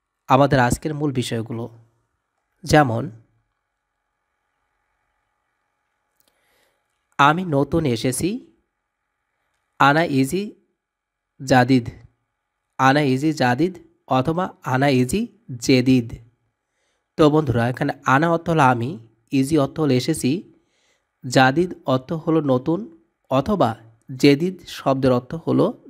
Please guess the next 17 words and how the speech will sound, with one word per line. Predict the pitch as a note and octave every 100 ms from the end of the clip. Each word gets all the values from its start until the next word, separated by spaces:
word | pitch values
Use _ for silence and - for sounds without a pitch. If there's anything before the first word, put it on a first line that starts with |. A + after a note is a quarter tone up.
| D3
নতুন। | C3+ A#2 A2+ A#2 C3+ - _ _ _ _ _ _ _ _ _ _ _ _ _ _ _ _ _ _ _ _ _ _ _
কেন | E3 E3+ G3+
আসনি? | F#3 B2+ - B2+ A2 A2 - _ _ _ _ _ _ -
লেইশ | C3 C#3+ F#3+ - - _ -
মাই | C#3 D3 D#3+
ইজি। | D3 A#2+ A#2 A2 A#2 - _ _ _ _ _ _ _ _ _ _ _ _ _
লেইশ | C3+ C3+ F3 F#3 -
শব্দের | D#3 C#3+ C3+
অর্থ | A#2+ D#3
হলো | C#3
কেন, | C3 B2 B2+ F3+ - _ _ _ C3+
মাই | C3 D3 F3 -
ইজি | D3 C3 C#3 E3
অর্থ | D3 C3
হলো | D#3 D#3+ F#3+ C#4+ - _ -
আসনি। | C3 - C3 A2+ A2 - - _ _ _ _ _ _ _ _ _ _ _ _ _ _ _ _ _ _ _ _ _ _ _ _ - _ _ _ _ _ _
তুমি | E3+ E3 B2+ F3